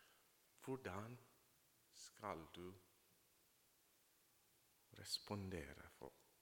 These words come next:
på det kjærlighet som du opplevde?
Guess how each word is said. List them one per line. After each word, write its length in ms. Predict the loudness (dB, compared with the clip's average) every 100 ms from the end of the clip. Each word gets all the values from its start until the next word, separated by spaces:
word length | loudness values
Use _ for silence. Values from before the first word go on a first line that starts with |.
| -16
på 200 | -4 0
det 360 | 0 0 -2 -4 -8 -18 -20 -20 -20 -20 -20 -20 -20 -20 -20 -20 -20 -20 -20 -20 -20 -20 -20 -20 -20 -20 -20 -20 -20 -20 -20 -20 -20 -20 -20 -20 -2 6
kjærlighet 880 | 8 8 4 2 -6 -6 -8 -4
som 440 | -4 -4 -4 -4 -2
du 120 | -2
opplevde? 500 | -4 -8 -10 -12